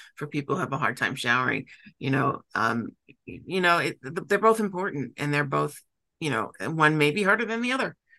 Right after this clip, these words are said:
um, but they both, you know, are, are, are really, really important, um, for, um, taking care of ourselves,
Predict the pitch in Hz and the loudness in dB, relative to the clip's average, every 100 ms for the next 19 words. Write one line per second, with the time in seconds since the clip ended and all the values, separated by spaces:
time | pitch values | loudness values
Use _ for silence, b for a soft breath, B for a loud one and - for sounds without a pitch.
0 | b b b - - 139 139 - 160 139 | b b b -8 -4 -2 -2 0 0 2
1 | 151 160 - _ 165 160 151 160 - - | 2 2 -2 _ -6 -4 -4 -6 -10 -4
2 | 139 - - 139 139 - - 143 147 147 | -4 -2 -2 0 0 -4 -4 -2 0 0
3 | 147 139 139 139 131 - 139 117 131 - | -2 -2 -2 -2 -2 -2 -4 -2 -6 -8
4 | - 71 69 - 67 _ _ _ - - | -6 -4 -4 -6 -12 _ _ _ -10 -2
5 | 135 117 - _ _ _ _ _ _ 131 | 0 0 -4 _ _ _ _ _ _ -4
6 | 139 131 123 175 185 _ _ _ _ _ | -2 -2 -6 -10 -18 _ _ _ _ _
7 | _ _ _ 170 165 180 226 170 156 117 | _ _ _ -4 -2 4 4 4 0 -2
8 | 123 139 | -6 -10